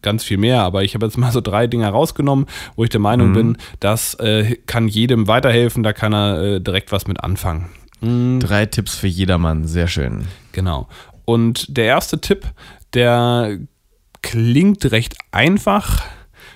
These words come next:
Speaker 1: mm, ist aber natürlich, mm, nicht ganz einfach umzusetzen. Und zwar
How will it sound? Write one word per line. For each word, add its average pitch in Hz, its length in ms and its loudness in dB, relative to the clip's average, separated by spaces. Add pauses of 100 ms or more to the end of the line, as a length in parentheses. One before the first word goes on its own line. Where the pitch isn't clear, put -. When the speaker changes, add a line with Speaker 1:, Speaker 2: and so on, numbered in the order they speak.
(160)
Speaker 1:
mm, 131 520 0 (120)
ist 143 200 -4
aber 135 200 2
natürlich, 131 720 0
mm, 117 880 -2
nicht 135 240 -2
ganz 117 240 0
einfach 113 260 -2
umzusetzen. 131 840 0
Und 113 280 -2
zwar 110 520 -2